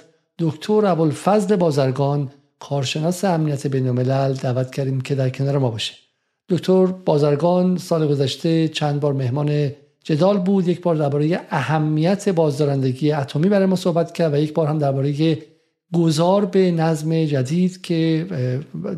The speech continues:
تئوری گذار و به شکل نظم شبکه‌ای رو مطرح کرد. همینطور هم در سال گذشته در برنامه‌های ما در کلاب هاوس جدال که به چهارشنبه‌های جدال موسوم بود، از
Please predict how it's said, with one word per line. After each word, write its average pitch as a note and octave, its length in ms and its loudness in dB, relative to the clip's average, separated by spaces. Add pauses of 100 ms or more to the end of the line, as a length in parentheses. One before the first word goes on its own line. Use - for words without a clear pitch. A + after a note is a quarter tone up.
(100)
تئوری C#3+ 680 0 (460)
گذار D3 460 0
و D3 140 2
به C3+ 360 -6
شکل C#3 200 -4
نظم D3+ 360 0
شبکه‌ای D3 500 0
رو D#3+ 80 0
مطرح A#2 340 -4
کرد. - 220 -10
همینطور E3 300 -2
هم D#3 160 0
در D3 140 0
سال C#3 220 -4
گذشته C3 320 -2
در D#3 180 2 (360)
برنامه‌های C#3+ 480 0
ما F#3+ 120 0
در E3 220 2
کلاب D3 320 -2
هاوس D#3 340 -2
جدال D3 300 0
که D3 200 0
به C#3 160 -2
چهارشنبه‌های C#3+ 720 0
جدال F3+ 220 2
موسوم D3 400 -2
بود، D#3 180 0
از D#3+ 240 2